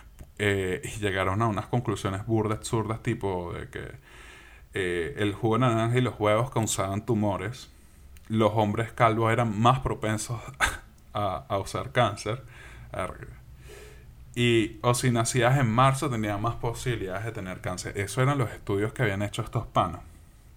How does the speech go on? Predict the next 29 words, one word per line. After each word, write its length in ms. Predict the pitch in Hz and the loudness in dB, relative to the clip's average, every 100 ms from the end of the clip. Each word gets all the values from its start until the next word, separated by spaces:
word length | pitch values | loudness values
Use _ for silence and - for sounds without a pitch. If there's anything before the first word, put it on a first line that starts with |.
| - - - - - - - - - - | -20 -20 -20 -20 -20 -20 -20 -4 -4 2
Al 160 | 120 113 | 2 4
final, 500 | 120 143 139 139 - - - - - - - - | 4 6 4 2 -6 -20 -20 -20 -20 -20 -14 -2
eh, 640 | 104 101 101 98 95 92 | 0 2 2 0 -2 -8
este, 640 | 90 - - 98 92 92 - | -10 -14 -8 -6 -6 -8 -6
cuarenta 480 | - 107 104 104 120 | 0 2 2 2 2
años 240 | 123 127 | 4 2
después, 360 | 127 123 147 135 | 0 2 2 2
eh, 60 | 123 | 0
o 60 | 113 | 6
sea, 320 | 131 110 117 | 8 8 6
llegaron 380 | 127 127 127 156 | 8 8 8 4
como 260 | 180 156 | 0 0
que 80 | 135 | 0
a 40 | 120 | 0
un 80 | |
punto 340 | 131 143 139 156 | 0 0 2 4
donde 260 | 156 135 | 4 2
no, 920 | 110 107 110 110 117 135 131 101 78 - - - - - - | 0 2 2 4 4 4 4 2 -4 -14 -20 -20 -20 -20 -4
dijeron, 520 | 117 117 120 123 117 | -2 2 2 0 2
"Bueno, 380 | 131 113 101 92 | 2 4 2 -2
esa 160 | - | 0
vaina 160 | 123 127 | 2 4
no 120 | 139 | 4
es 140 | 135 139 | 2 2
ni 120 | 143 | 2
buena 300 | 143 151 156 | 4 4 2
ni 80 | 120 | 2
mala, 420 | 165 185 185 180 - - - - | 0 0 -4 -6 -14 -20 -20 -4
eh, 540 | 107 101 98 95 90 | 0 0 0 -4 -8